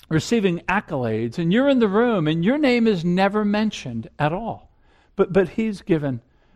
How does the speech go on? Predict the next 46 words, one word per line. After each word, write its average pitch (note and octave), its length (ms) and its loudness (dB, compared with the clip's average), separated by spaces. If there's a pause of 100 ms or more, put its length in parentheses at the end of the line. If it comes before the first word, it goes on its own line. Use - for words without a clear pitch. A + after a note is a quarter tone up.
a D3 80 2
bunch F3 400 0
of A#2+ 80 -4
accolades, A2+ 640 -8
and E3+ 80 -4
you E3+ 80 -2
feel F#3+ 220 -4
like, F3 180 -4 (1040)
you G3 80 -4
know, E3+ 60 0
you D#3 60 0
begin F3 300 0
to D#3+ 60 -4
say D#3+ 220 -2
those C#3+ 200 -2
things, D3 200 -4
"Well, C#3+ 140 -10
this B3 120 -8
doesn't B3 240 2
seem A3 240 0
fair. A3 600 -6 (580)
I A#3 80 2
work C4 300 0
as D3+ 100 -8
hard C3+ 240 -10
as A#2 100 -14
he B2+ 160 -10
does. C#3+ 380 -16 (300)
Why A3 280 4
am A#3 100 0
I A3 140 0
not G#3+ 240 -2
getting G#3+ 320 0
what G#3+ 160 -4
they're A3 220 -2
getting?" A2+ 300 -10 (340)
You, A#3+ 80 0
you, A3+ 220 0
you G#3 200 -2
see C4 420 -4
the F#3+ 240 -2
envy G#3 360 2
by D#3 240 -2
comparison F#3 680 -4
come A3+ 180 -2
up. G3 140 -2